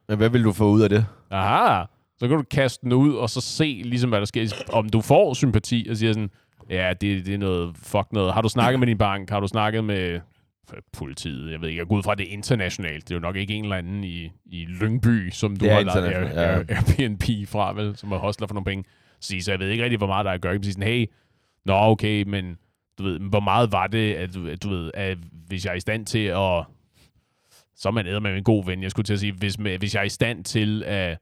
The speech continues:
Speaker 2: øh, du ved, at, at være med på den der dumme bøde, så, så vil jeg selvfølgelig det." Og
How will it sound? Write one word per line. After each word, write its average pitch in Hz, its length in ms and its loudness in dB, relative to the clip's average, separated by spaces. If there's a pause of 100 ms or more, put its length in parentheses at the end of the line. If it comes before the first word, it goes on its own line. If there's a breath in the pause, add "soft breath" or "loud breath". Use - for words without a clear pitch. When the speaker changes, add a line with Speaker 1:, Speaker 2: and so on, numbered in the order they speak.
(420)
Speaker 2:
øh, 90 300 -2 (200)
du 98 60 0
ved, 90 220 -4
at, 85 260 -8 (240)
at 87 200 -8 (460)
være 104 180 0
med 123 280 4
på 127 140 6
den 110 220 2
der 95 320 -2 (220)
dumme 98 300 2
bøde, 85 380 2
så, 92 460 0
så 98 120 -6
vil 92 100 -2
jeg 95 120 -2
selvfølgelig 87 360 -6
det." 87 320 -4
Og 76 240 -10